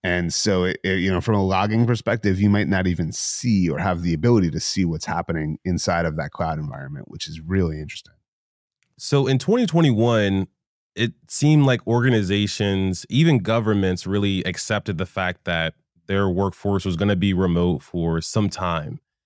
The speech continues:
Speaker 2: And I'm sure this was the case when it came to the D O D and maybe other, and other countries, like state-sponsored, the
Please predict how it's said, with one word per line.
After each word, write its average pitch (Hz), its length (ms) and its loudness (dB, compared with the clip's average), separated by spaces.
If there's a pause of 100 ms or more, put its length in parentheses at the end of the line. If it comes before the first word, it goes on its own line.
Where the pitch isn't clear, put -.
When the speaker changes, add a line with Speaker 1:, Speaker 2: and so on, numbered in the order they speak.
(260)
Speaker 2:
And 101 520 -2
I'm 107 120 0
sure 151 160 2
this 139 180 2
was 127 160 2
the 107 80 -2
case 110 400 -2
when 95 140 0
it 90 80 -2
came 95 320 -2
to 90 580 -2 (460)
the 95 120 -2
D 120 300 2
O 110 140 2
D 127 600 4
and 95 440 0
maybe 104 480 0 (100)
other, 107 500 0 (540)
and 104 180 -2
other 113 200 2
countries, 80 720 -6
like 82 160 -6
state-sponsored, 104 880 -2
the 90 80 -10